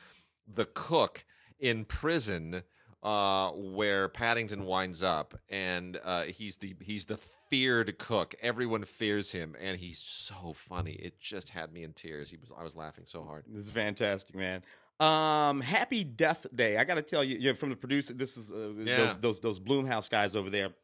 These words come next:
Speaker 2: who do, you know, all that stuff.
Speaker 1: This,
Speaker 2: The, the,
Speaker 1: this
Speaker 2: the
Speaker 1: is
Speaker 2: Get
Speaker 1: the,
Speaker 2: Outs and
Speaker 1: the,
Speaker 2: the Purge
Speaker 1: the
Speaker 2: and
Speaker 1: trailer made
Speaker 2: Yeah.
Speaker 1: this.
Speaker 2: Uh, you, you know, because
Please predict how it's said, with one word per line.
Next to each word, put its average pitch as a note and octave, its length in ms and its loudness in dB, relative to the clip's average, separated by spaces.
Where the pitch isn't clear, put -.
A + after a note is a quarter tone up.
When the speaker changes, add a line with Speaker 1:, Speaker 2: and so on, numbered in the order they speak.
Speaker 2:
who A2+ 100 -4
do, G2 220 -2
you A2 60 -2
know, B2+ 120 4
all G#2 180 6
that D#2 160 -6
stuff. - 280 -8
Speaker 1:
This, D3+ 160 0
Speaker 2:
The, E2 60 -12
the, F2+ 140 -6
Speaker 1:
this F3 100 2
Speaker 2:
the G#2+ 60 4
Speaker 1:
is G#2 80 6
Speaker 2:
Get F#2+ 60 2
Speaker 1:
the, - 60 4
Speaker 2:
Outs G#2 140 -4
and F#2 100 -6
Speaker 1:
the, F2 40 -10
Speaker 2:
the - 60 -2
Purge G2 100 2
Speaker 1:
the F#2+ 80 4
Speaker 2:
and E2+ 60 0
Speaker 1:
trailer G#2+ 600 4
made D#2+ 160 -2
Speaker 2:
Yeah. E2+ 160 -2
Speaker 1:
this. - 340 -10
Speaker 2:
Uh, G#3+ 60 2
you, F#3+ 180 -6
you A#3+ 140 4
know, F3 120 2
because E3 240 -2